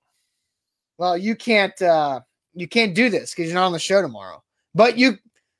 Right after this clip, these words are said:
if you have something on the spot, you can end the show and part, s-, you know, part, your parting shot for the next two weeks by telling the joke of your choice right now.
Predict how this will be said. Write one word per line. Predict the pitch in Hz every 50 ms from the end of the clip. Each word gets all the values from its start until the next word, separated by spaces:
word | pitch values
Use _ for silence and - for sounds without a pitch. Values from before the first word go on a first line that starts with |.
| _ _ _ _ _ _ _ _
if | 202 220 208 -
you | 254 254
have | 233 262 294 330 311 233
something | - 311 269 269 285 262 247
on | 254 247 233
the | 220 208
spot, | - - - - 262 226 202 180 - - _
you | 220 220
can | - 214 226 220
end | 214 254 269 277 277
the | 254 233
show | - - - 202 180 170 160 160 151 156 156 156 _ _ _ _ _ _ _ _ -
and | 214 214 214 214 208 202 196 190 185 _ _ _ _
part, | - 233 240 240 240 247 240 - _ _ _ _ _ -
s-, | - - -
you | 247 233 226
know, | 208 196 185
part, | - - 233 240 220
your | 208 202
parting | 208 - 254 262 262 254 240 220
shot | 196 - - 233 247 220 202 185 180 180 - _ _ _ _ _
for | _ 208
the | 208
next | 220 220 214 - - -
two | - 220 208 196
weeks | 208 214 190 180 160 - - - - _ _ _ _ _ _ _
by | 151 180 196 202 196 196 190 190 185 165 - _ _ _ _ _ _ _ _ _ _ -
telling | - 233 240 240 240 240 226
the | 220
joke | 196 156 196 214 208 - 196
of | 175 160
your | 165 147
choice | 139 - 131 104 - - - - - - - _ _ _ _ _ _ _
right | - 175 175 160 135
now. | 135 117 90 69 _